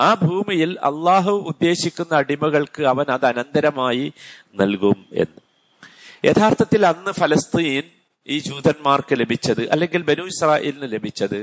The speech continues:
അള്ളാഹു നൽകിയ വലിയ ഔദാര്യമായിരുന്നു. ഇന്ന് യഥാർത്ഥത്തിൽ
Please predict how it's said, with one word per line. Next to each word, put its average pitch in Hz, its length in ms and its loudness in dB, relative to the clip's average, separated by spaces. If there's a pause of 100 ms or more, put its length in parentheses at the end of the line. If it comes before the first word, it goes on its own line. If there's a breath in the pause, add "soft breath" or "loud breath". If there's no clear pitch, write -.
(420 loud breath)
അള്ളാഹു 143 840 2
നൽകിയ 107 400 0
വലിയ 98 520 -4 (180)
ഔദാര്യമായിരുന്നു. 92 1040 -6
ഇന്ന് 240 180 -2
യഥാർത്ഥത്തിൽ 143 680 0